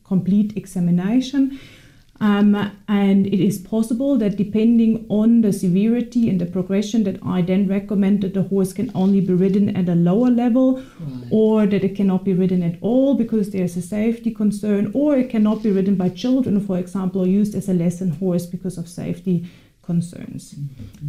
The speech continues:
Speaker 1: Luckily, we do have treatment options for arrhythmias.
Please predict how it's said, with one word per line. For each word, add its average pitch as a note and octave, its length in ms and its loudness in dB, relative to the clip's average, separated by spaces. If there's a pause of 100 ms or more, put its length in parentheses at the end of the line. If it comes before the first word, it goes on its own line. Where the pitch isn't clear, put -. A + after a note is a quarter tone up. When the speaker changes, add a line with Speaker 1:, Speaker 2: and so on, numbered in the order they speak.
(120)
Speaker 1:
Luckily, A#3+ 400 2
we G#3+ 100 4
do C4+ 360 2
have C#4+ 340 -2
treatment C4 380 0
options A3+ 380 -2
for G#3 260 -4
arrhythmias. C#4 920 -2